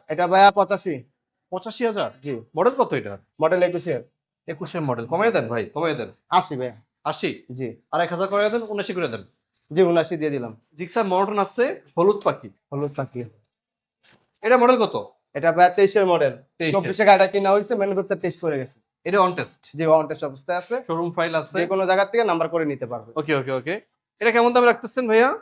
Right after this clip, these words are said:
Speaker 1: এটা ভাইয়া এক লাখ আশি।
Speaker 2: এক লাখ আশি?
Speaker 1: জি।
Speaker 2: বাইরেটা দিছিলাম কত? এক লাখ পঁচাত্তর?
Speaker 1: এক লাখ পঁচাত্তর।
Speaker 2: এটা কি ওই দামে করা যায় না?
Speaker 1: দিয়ে দিলাম ভাই।
Speaker 2: এক লাখ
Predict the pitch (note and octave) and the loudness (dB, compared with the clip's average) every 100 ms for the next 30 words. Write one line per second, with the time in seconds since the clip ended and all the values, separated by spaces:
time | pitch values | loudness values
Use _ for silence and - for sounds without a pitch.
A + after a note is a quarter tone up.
0 | _ _ F3+ G#3 G#3 G#3 G#3 G#3+ G#3+ G#3 | _ _ -2 4 6 8 10 10 8 2
1 | G#3 G#3 G#3 G3+ - C#3+ - _ _ _ | 2 2 2 -2 -2 -10 -12 _ _ _
2 | _ D#3 E3+ F3 F#3 - F3 C#3 C3+ B2 | _ -8 -6 -2 -2 -2 -6 -6 -8 -10
3 | - - E3+ G3+ G#3 G3+ A3+ G#3+ C#4+ - | -10 2 2 2 -4 -2 0 0 -2 -2
4 | G3 G3+ F3 F3 F3 G3+ F#3+ F3+ - B2 | -4 -4 -4 -2 -2 0 -2 -4 -8 -14
5 | _ _ _ F3 G3 G3+ G3 G3+ G3+ G3+ | _ _ _ -4 0 2 2 2 0 2
6 | F#3+ G#3+ D4 - D3+ F#3 E3+ C#3 B2 A2+ | 2 0 -2 -4 0 2 2 -2 -6 -12
7 | _ _ _ E3+ G#3 | _ _ _ -2 -2